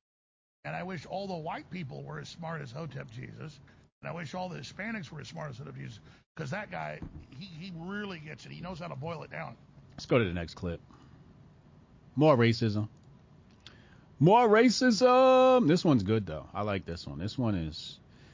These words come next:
Speaker 2: this is migrant versus black violence. Well, verbal violence.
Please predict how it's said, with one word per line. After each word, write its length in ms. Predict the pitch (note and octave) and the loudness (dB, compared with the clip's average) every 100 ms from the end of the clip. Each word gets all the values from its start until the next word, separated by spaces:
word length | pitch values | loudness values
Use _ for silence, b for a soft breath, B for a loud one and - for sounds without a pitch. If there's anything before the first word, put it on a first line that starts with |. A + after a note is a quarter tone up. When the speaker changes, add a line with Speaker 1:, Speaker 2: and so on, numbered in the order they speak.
| b | b
Speaker 2:
this 220 | B2+ F3 | 2 6
is 200 | G3 C#3+ | 6 6
migrant 720 | A#2+ A#2+ D3 F#3 G3+ G#3+ A3 - B B B B B _ - - | 6 8 6 6 4 2 0 -2 B B B B B _ -20 -6
versus 520 | A2 D#3+ D3+ C#3+ A2+ | 2 4 6 4 2
black 560 | G2 F2+ B2+ C#3+ D3+ - | 2 2 4 4 2 -2
violence. 720 | A2 A#2 A#2 F#2 D2+ - - - - _ - - - - - | -2 2 4 2 -2 -12 -18 -18 -20 _ -20 -20 -20 -18 0
Well, 140 | B2+ | 2
verbal 360 | F#2+ A2+ F2+ E2+ | 4 2 0 -4
violence. 500 | D#2 C#2 C2+ - | -8 -10 -14 -20